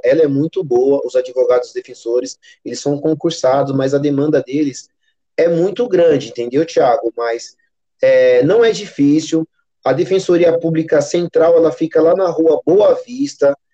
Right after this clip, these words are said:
a pessoa, ela tem que fazer um agendamento pelo site da defensoria pública, então aquela pessoa que ela não tem, é, como pagar um advogado, ela pode procurar a defensoria pública, que a defensoria pública, ela vai,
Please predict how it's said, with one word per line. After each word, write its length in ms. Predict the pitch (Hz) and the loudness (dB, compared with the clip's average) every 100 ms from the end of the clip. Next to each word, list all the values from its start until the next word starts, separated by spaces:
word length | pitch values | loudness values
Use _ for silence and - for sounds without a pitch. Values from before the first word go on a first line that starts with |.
| _ _ - | _ _ -6
a 120 | 139 | -2
pessoa, 640 | 143 143 - 156 180 147 | -2 -4 0 2 4 4
ela 260 | 127 147 143 | 4 2 2
tem 180 | 147 151 | -2 -4
que 60 | |
fazer 240 | - 139 143 | -2 -2 0
um 100 | 143 | -2
agendamento 680 | 135 170 180 151 147 - | -2 -2 0 0 -2 -6
pelo 180 | - 139 | -2 -2
site 260 | 135 127 127 | -2 -4 -2
da 100 | 127 | -4
defensoria 600 | 135 135 135 131 123 123 - | -6 -10 -10 -6 -2 -2 -2
pública, 380 | 131 135 135 139 - - | -10 -6 -4 -6 -10 -12
então 240 | 143 139 180 | -6 -2 -2
aquela 300 | 190 190 180 | 2 0 2
pessoa 420 | 185 - 170 165 | -2 0 0 0
que 100 | 165 | 0
ela 160 | 156 156 | 0 0
não 160 | 190 - | -4 -4
tem, 400 | 160 156 143 - _ _ - | -2 -2 -4 -10 _ _ -4
é, 300 | 131 139 139 | 0 2 2
como 920 | 139 147 151 147 139 139 135 131 123 - | -2 -4 0 0 2 2 2 2 0 0
pagar 300 | 151 143 147 | 0 2 2
um 120 | 156 | 0
advogado, 920 | 143 151 165 160 131 160 185 160 - _ _ _ | 0 0 0 0 0 0 0 -2 -6 _ _ _
ela 180 | 165 165 | -2 0
pode 300 | 165 165 170 | 0 0 -2
procurar 460 | 165 165 160 147 139 | 0 0 2 2 2
a 20 | |
defensoria 640 | 139 139 160 160 147 139 | 0 -4 -6 -2 0 0
pública, 480 | - 147 160 - - | -2 -6 -4 -2 -2
que 100 | - | 0
a 80 | 143 - - | 0 -2 -6
defensoria 560 | 151 160 156 143 139 | -6 -4 -4 -2 -2
pública, 360 | - 147 156 - | -4 -4 -4 0
ela 200 | 147 165 | 0 0
vai, 360 | 131 139 156 170 | 0 2 2 0